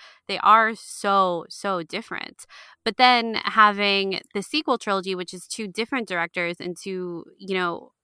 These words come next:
I think some people could argue two very different visions, it, it just,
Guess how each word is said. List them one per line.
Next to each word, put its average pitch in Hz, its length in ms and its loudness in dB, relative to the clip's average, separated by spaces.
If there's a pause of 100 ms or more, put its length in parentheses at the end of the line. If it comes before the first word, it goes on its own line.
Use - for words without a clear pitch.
I 196 100 -2
think 185 220 -4
some 190 160 -4
people 180 200 -6
could - 140 -10
argue 175 320 -4
two 185 200 -10
very 175 260 -2
different 175 360 -8
visions, 185 640 -4 (360)
it, 214 160 0 (240)
it 226 160 -4
just, - 460 -6